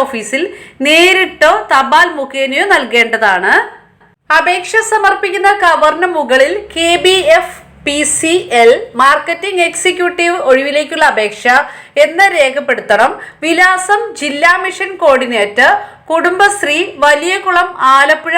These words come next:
ആറ് എട്ട് എട്ട് പൂജ്യം പൂജ്യം ഒന്ന്. വിളിക്കേണ്ട നമ്പർ പൂജ്യം നാല് എഴുപത്തിയേഴ് ഇരുപത്തിരണ്ട് അമ്പത്തിനാല് നൂറ്റിനാലാണ്. അടുത്തത് പാലക്കാട്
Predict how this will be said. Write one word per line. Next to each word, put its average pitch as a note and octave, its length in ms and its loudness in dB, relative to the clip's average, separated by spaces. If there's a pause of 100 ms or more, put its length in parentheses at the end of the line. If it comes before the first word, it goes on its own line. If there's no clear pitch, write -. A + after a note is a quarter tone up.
(300)
ആറ് D4+ 240 2 (100)
എട്ട് D4 300 0
എട്ട് D#4+ 200 0 (100)
പൂജ്യം C4+ 400 -8
പൂജ്യം D4+ 280 -6 (140)
ഒന്ന്. G3 260 2 (460)
വിളിക്കേണ്ട F4 380 2 (120)
നമ്പർ F4 280 2 (100)
പൂജ്യം D#4 380 -4
നാല് E4 340 2
എഴുപത്തിയേഴ് C#4 640 2 (100)
ഇരുപത്തിരണ്ട് D#4+ 540 0
അമ്പത്തിനാല് D4 580 0 (220)
നൂറ്റിനാലാണ്. A#3 1000 0 (840)
അടുത്തത് F4 440 -2
പാലക്കാട് F4 580 2